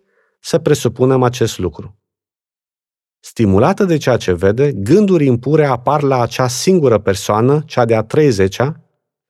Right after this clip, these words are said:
deși probabil în exterior ea se comportă absolut corect.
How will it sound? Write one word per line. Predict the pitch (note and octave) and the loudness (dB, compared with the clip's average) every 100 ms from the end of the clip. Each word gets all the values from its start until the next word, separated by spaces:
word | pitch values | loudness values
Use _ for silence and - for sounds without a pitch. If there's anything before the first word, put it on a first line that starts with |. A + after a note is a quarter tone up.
| _ - | _ -4
deși | A2 F#3 G3 | -2 0 2
probabil | D#3+ A#2+ A2+ B2+ C#3 C3 | 2 2 0 0 2 2
în | A2+ | 2
exterior | G#2+ - G#2+ F#2+ G#2 D3+ - _ _ _ | 0 0 0 4 4 2 -2 _ _ _
ea | A#2 A#2 | -2 0
se | - | 0
comportă | B2+ A2 G2+ D3+ D3+ - | -2 0 0 0 -2 0
absolut | G2 A#2 - A2+ G#2+ A#2 | 0 0 -2 -2 -2 -2
corect. | - G2 E2 - | -2 -2 -2 -8